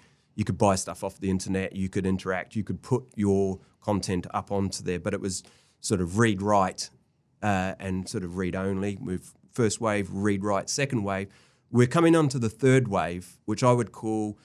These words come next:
and some people call it Web three, uh, you know, as a terminology. Uh, I've struggled,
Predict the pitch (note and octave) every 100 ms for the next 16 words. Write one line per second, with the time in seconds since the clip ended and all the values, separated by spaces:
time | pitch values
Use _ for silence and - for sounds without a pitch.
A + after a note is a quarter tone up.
0 | _ _ G2 C#3 C3 C3+ A2+ C#3 B2 G#2+
1 | A2 A2 - - A2+ A2+ A#2 A#2 B2 -
2 | - F#2+ F#2 F#2+ D#2+ F#2+ - G2 F#2 F#2+
3 | F#2+ - A2 G#2 G2+ G#2+ G#2 B2 A#2+ B2
4 | - _ _ G2 F#2+ G2 D#2 - - G2
5 | F#2 - C3 B2 A2+ G#2